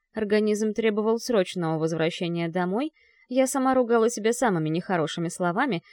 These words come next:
молясь о благополучном исходе всего этого и скорейшем возвращении домой.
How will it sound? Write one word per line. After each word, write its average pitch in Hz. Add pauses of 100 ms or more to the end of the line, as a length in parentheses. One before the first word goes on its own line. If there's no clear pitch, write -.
(140)
молясь 226
о 208
благополучном 202
исходе 156
всего 160
этого 240 (220)
и 240
скорейшем 240
возвращении 160
домой. 135